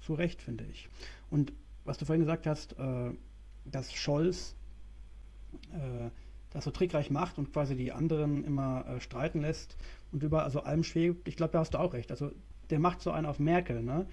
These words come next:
Äh, über allem schwebend, sich irgendwie nicht, oder erst zu einem sehr, sehr späten Moment einmischen und dadurch irgendwie so, so eine Aura, ähm, der, ähm, äh, Unantastbarkeit irgendwie aufbauen,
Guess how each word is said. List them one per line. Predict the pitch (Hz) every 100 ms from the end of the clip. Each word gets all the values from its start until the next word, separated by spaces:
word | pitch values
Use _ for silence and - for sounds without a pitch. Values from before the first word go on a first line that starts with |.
| - - - -
Äh, | 135 131 165
über | 151 -
allem | 147 165
schwebend, | 165 156 151 160 -
sich | 151
irgendwie | 160 147
nicht, | 156 151 - - - - -
oder | 151 147
erst | 156 - - - - -
zu | 156
einem | 151
sehr, | 139 160
sehr |
späten | 156 170 175
Moment | 165 147 -
einmischen | 139 170 190 175 202 208 - - - - -
und | 151 147 143
dadurch | 147 147
irgendwie | 160 147
so, | 143 147
so | 139
eine | 143 -
Aura, | 143 156 160 147 143 139 139
ähm, | 131 127 120 117 -
der, | 131 127 120 117 123 -
ähm, | 120 117 110 104 - - - - - - - - - - -
äh, | 165 131 - -
Unantastbarkeit | 165 147 156 - 135 131 110 -
irgendwie | 120 113 113 - - - - -
aufbauen, | 143 - 123 117